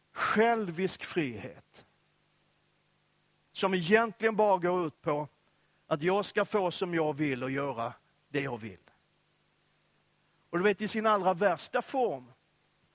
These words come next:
så den här själviska friheten, då spelar det ingen roll om min frihet existerar på andra människors bekostnad. I den här texten ifrån första Korinthierbrevets,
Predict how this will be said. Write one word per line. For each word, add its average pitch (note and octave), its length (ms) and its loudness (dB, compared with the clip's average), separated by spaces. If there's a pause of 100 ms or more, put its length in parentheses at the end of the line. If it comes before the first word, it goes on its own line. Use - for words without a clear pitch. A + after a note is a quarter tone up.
så D#3+ 140 -4
den E3+ 100 -4
här F3 160 4
själviska F3 640 -2
friheten, F3+ 800 -2 (320)
då F3+ 100 -4
spelar C3+ 360 -2
det E3+ 60 0
ingen G#3+ 260 -2
roll F3 480 -2 (460)
om F#3 260 0
min A#3 300 0
frihet F3 600 -2
existerar F3 720 -2
på F#3 160 -2
andra C3+ 320 -2
människors F3 500 -4
bekostnad. - 760 -10 (3250)
I G#3 180 4
den C4 140 4
här C4 120 6
texten A#3 520 0
ifrån G#3+ 220 4
första A3 320 2
Korinthierbrevets, F3+ 760 2